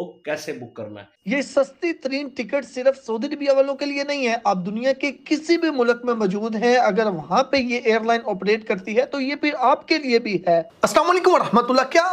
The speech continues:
Speaker 2: आपने कभी सोचा है कि आपको डोमेस्टिक फ्लाइट की कीमत में इंटरनेशनल फ्लाइट की टिकट मिल सकती है या फिर नहीं? यानी कि लाहौर से कराची अगर आपने जाना है तो बीस पच्चीस हज़ार की टिकट है,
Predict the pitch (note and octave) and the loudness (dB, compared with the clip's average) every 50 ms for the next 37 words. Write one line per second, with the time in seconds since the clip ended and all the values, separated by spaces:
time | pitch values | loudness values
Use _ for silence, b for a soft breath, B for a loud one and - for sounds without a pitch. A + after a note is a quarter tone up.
0 | E4+ D#4+ D#4 D#4+ D#4+ D#4+ D#4+ D4+ D4+ C#4+ C4 - G#3+ A3+ A3 C#4+ C#4 C4+ C4+ C4+ | 2 2 2 0 -6 -8 -6 -6 -6 -6 -4 -2 -2 0 2 2 2 2 2 0
1 | C4+ B3 A#3 A3 G#3 G#3+ - C4 G#3+ F3 G3+ F#3+ A#3 B3 B3 - E4 D4+ D4+ - | 0 0 2 2 2 0 -2 -4 -4 -2 -2 0 -2 -2 -2 -4 -6 -6 -6 -6
2 | - A3+ G#3 G#3 A3 B3 B3 - - B3+ A3+ A3+ - A3 G3+ G#3 A#3 A#3 A3+ A#3+ | -2 2 4 4 4 2 0 -4 -6 -6 -6 -4 -4 -2 0 0 0 0 0 0
3 | A3+ A#3 A3+ A3 G3+ A3 G#3 G#3+ B3 A3+ - - B3 C4 C4 A3+ - G#3+ G#3+ G#3 | 0 0 0 0 0 -2 -4 -4 -4 -6 -6 -2 0 2 2 2 0 0 2 2
4 | G#3+ G3+ G#3+ B3 A3 A3 - F3+ - A#3 A#3 - G3+ G#3 A#3 A#3 A3 A#3+ A3 - | 2 0 -2 -6 -8 -8 -6 -2 0 0 0 0 -2 -2 -2 -2 -2 -2 -4 -4
5 | - - A3 A3 A3 G#3+ G#3+ F#3+ F#3 - A3 G#3+ G#3 F3+ E3+ D3+ E3 A3 A3 G#3+ | -2 0 2 2 4 4 2 0 0 0 -4 -4 -4 -6 -6 -4 -4 -2 0 0
6 | G#3 G#3 G3 G3+ G#3+ F#3+ E3 C#3 C3 D#3 F#3+ A3+ A3+ A3 - A#3+ A3 - G#3 G3+ | 0 0 0 0 0 0 0 -2 0 2 2 2 2 2 0 -2 0 2 2 2
7 | F#3+ - A#3+ A3+ G#3+ A3 A3 G#3+ G#3 A3 A3+ G#3+ G#3 G3+ G3+ G#3+ G3+ A3+ A#3 A#3 | 0 0 -2 -4 -2 0 0 0 0 -2 -4 -2 0 0 0 0 -2 -2 -4 -6
8 | A#3 F#3+ G#3+ A3+ G3 A3 - A3+ - - B3+ A3 A3+ A3 G#3+ G3+ F#3+ F3 G#3+ F#3+ | -6 -6 -6 -8 -8 -6 -4 -4 -4 -4 -6 -4 -2 0 2 0 0 -2 -6 -6
9 | E3 G#3 G3+ A3 G#3 G#3+ A#3 A#3+ | -6 -2 0 0 2 2 2 0